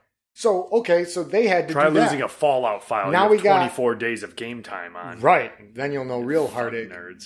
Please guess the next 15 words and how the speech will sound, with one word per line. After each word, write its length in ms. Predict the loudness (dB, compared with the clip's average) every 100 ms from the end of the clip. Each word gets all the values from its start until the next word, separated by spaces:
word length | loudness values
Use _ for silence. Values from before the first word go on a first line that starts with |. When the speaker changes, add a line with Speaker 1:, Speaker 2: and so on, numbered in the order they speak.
| -20
Speaker 1:
So, 520 | -2 2 2 0 -6 _ _ _ _ _ _ _ _ -8
what 200 | 0 2
are 40 |
we 80 | 4
gonna 180 | 2 0
do 120 | -4
now? 300 | -2 -4 -6
Well, 120 | -8
now 200 | -4 0
I 100 | 0
got, 400 | 0 0 -2 -6
now 180 | -8 -4
I 80 | 0
got 200 | 0 -2
Mark, 500 | 0 0 0 -4 -16